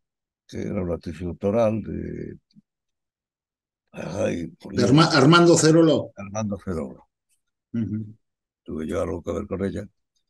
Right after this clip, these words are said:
Speaker 1: Armando
Speaker 2: Ujú.
Speaker 1: Cerolo, que merece la pena, yo creo que le interesa este tema, eh, es recomendable ese libro. Y, y esta, y yo creo que estamos hoy en el Estado Minotauro.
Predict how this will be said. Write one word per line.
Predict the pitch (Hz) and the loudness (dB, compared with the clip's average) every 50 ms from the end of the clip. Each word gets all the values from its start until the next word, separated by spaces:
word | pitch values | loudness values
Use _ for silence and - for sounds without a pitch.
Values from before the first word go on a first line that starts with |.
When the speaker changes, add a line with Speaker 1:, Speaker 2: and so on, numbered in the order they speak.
| _ _ _ _ | _ _ _ _
Speaker 1:
Armando | 92 87 87 95 95 107 - | -6 -4 -2 -2 -2 -4 -6
Speaker 2:
Ujú. | - - | -8 -10
Speaker 1:
Cerolo, | - - - - - 131 - | -16 -20 -14 -12 -12 -12 -10
que | - 82 80 | -12 -14 -14
merece | - 80 80 82 - 95 | -12 -14 -14 -12 -8 -6
la | 90 85 80 | -6 -4 -6
pena, | - - 87 82 76 80 78 78 82 | -6 -6 -8 -6 -6 -6 -6 -8 -8
yo | - - 92 | -8 -10 -10
creo | - - 82 82 82 82 - | -10 -10 -8 -8 -8 -8 -8
que | 85 | -8
le | 87 | -8
interesa | 85 78 - 87 87 85 - - | -6 -6 -6 -6 -8 -8 -10 -16
este | - - - - | -18 -16 -16 -16
tema, | - - 107 104 98 113 107 101 _ _ _ _ _ _ _ _ _ _ | -10 -8 -8 -6 -6 -8 -10 -12 _ _ _ _ _ _ _ _ _ _
eh, | - - | -16 -14
es | - - - - - - | -12 -12 -10 -10 -8 -8
recomendable | 87 90 - - - 82 80 82 87 85 82 78 | -8 -8 -8 -8 -8 -6 -6 -4 -4 -6 -6 -8
ese | - - - | -10 -14 -14
libro. | - - - - - - _ _ _ _ _ _ _ _ _ _ _ _ _ _ _ _ _ _ _ _ _ _ _ _ _ | -14 -14 -14 -14 -16 -20 _ _ _ _ _ _ _ _ _ _ _ _ _ _ _ _ _ _ _ _ _ _ _ _ _
Y, | - 117 104 92 92 92 90 90 87 87 87 87 85 85 82 85 85 90 - - - - 104 107 101 | -6 -4 -4 -2 -2 -2 -2 -2 -4 -4 -4 -4 -4 -4 -4 -6 -6 -6 -6 -8 -8 -8 -6 -4 -2
y | 98 | -2
esta, | 95 - - - 107 - | -2 -4 -4 -4 -4 -4
y | - 98 90 | -4 -4 -2
yo | 90 113 110 | 0 0 0
creo | - 123 113 101 | 0 -2 -2 -2
que | 98 98 | -4 -6
estamos | - - 113 107 101 107 101 - | -4 -2 -2 0 0 -2 -2 -2
hoy | 107 107 117 | -2 0 0
en | 120 107 | 0 0
el | 98 90 | -2 -2
Estado | 85 - - 101 98 95 | -4 -4 -2 -2 -2 0
Minotauro. | 80 78 73 73 - - - 117 120 98 85 | -2 -4 -6 -8 -4 -2 -2 -2 -2 -4 -8